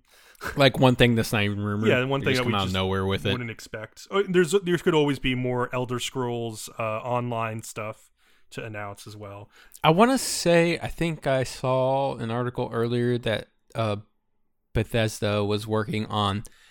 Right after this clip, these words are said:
Speaker 2: a totally new, uh, thing.
Speaker 1: N-, like a new
Speaker 2: So
Speaker 1: I P? Yeah, that'd be cool.
Speaker 2: Yes.
Speaker 1: I'd love to hear about that.
Speaker 2: So they might, that, that might be going on. I mean, it, and really it wouldn't be unheard of from them, so
Speaker 1: I wouldn't,
Speaker 2: we'll
Speaker 1: I would
Speaker 2: see.
Speaker 1: not expect to hear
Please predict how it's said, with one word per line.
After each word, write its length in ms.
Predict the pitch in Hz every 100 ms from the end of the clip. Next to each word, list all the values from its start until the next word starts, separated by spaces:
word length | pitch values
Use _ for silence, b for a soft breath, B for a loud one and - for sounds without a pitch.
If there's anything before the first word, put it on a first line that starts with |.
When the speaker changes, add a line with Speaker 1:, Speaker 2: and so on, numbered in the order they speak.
| b
Speaker 2:
a 140 | - 101
totally 560 | - - 131 123 120
new, 460 | 110 104 101 95 107 - _
uh, 280 | - 80 73 - _ -
thing. 440 | - 90 82 - - b b b b - _ -
Speaker 1:
N-, 180 | 135
like 140 | 120 113
a 40 |
new 140 | 120 117
Speaker 2:
So 60 |
Speaker 1:
I 100 | 107
P? 400 | 107 - 117 117 -
Yeah, 320 | 113 107 101 -
that'd 180 | 123
be 80 | 165
cool. 220 | - 104
Speaker 2:
Yes. 380 | 101 90 80 - - -
Speaker 1:
I'd 140 | 110 107
love 160 | 110
to 60 | 113
hear 140 | 117
about 260 | 117 117 117
that. 140 | 135
Speaker 2:
So 120 | 151 123
they 120 | 120
might, 200 | 131 123
that, 120 | 127
that 120 | 127
might 180 | 143 139
be 80 | 107
going 280 | 98 98 98
on. 220 | 101 123 _
I 60 | 107
mean, 220 | 101 98
it, 160 | 107 123 - - B B B
and 180 | 262 202
really 240 | 151 156
it 60 | 135
wouldn't 220 | 117 117
be 100 | 117
unheard 400 | 110 98 104 107
of 160 | 98 95
from 240 | - 90
them, 420 | 92 95 95 101 -
so 340 | - 101 101 -
Speaker 1:
I 60 | -
wouldn't, 300 | 147 175 160
Speaker 2:
we'll 100 | 156
Speaker 1:
I 60 | 143
would 160 | 170
Speaker 2:
see. 60 | 147
Speaker 1:
not 200 | 156 156
expect 320 | - 139 131
to 80 | 131
hear 460 | 135 123 117 113